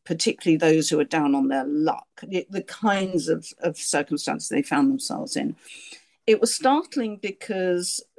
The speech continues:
Beyond the Streets, who, which is a charity that works with women affected by sexual exploitation in London today,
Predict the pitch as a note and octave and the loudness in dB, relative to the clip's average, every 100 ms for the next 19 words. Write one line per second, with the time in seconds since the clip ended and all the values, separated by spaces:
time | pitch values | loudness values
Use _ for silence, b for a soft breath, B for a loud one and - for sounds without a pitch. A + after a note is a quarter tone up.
0 | - G3 F#3+ F#3 E3 - - F3+ D#3+ - | -6 -2 0 -2 -4 -6 -2 -2 -2 -8
1 | - - D#3+ - F#3 - E3 E3 D3 F#3 | -12 -4 -4 -2 -4 -2 -2 -2 0 2
2 | F3+ D#3+ D#3+ - F3 E3+ D#3 - - D#3 | 2 0 -4 -4 2 2 2 -4 -4 -4
3 | - E3+ D#3 D3+ D3+ C#3 - E3 - D3+ | 2 4 4 4 2 -4 -4 -10 -2 -2
4 | D3 - - - C#3+ - - C#3+ D3 - | 0 -4 -4 -4 -4 -6 -6 -4 -4 -2
5 | D3+ D3+ D#3 D#3 - D#3+ D#3 D#3 C#3+ C#3 | -4 -2 -2 -2 0 0 2 2 2 -4
6 | C#3+ - D#3 - F3 C#3 - - | -6 -8 -12 -2 2 2 -2 -4